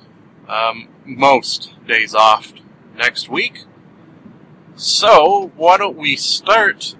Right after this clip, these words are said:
this Fra Internet Day, uh, episode by saying, oops. <laughs> Why would we say that? Because I forgot to say, my name is Jordan Maywood, and I am the Lackadaisical Librocubiculist.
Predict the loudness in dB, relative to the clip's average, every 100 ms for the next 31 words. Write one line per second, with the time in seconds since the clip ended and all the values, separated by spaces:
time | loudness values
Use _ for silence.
0 | -8 -4 -4 -4 -10 -14 0 4 4 2
1 | -18 -18 -8 -8 -6 -8 -6 -2 0 0
2 | 0 -4 -6 _ _ _ -20 _ _ _
3 | _ -10 -6 -6 -6 -6 -2 -2 -2 -6
4 | _ -20 _ _ -16 -2 0 0 -2 -2
5 | -2 -8 -16 _ _ -20 -20 -8 -6 -6
6 | -10 -10 -12 _ _ _ -20 -20 -20 -14
7 | -14 -14 _ _ _ -20 _ 2 4 4
8 | 0 -12 -10 -4 2 0 0 -6 -2 -2
9 | -2 0 0 0 -6 -4 0 0 0 -4
10 | -4 -4 0 0 0 0 0 0 -4 -4
11 | -2 0 -2 -2 2 2 2 -4 -8 -8
12 | -10 -10 -8 -8 -6 -6 2 4 2 0
13 | -12 -14 -20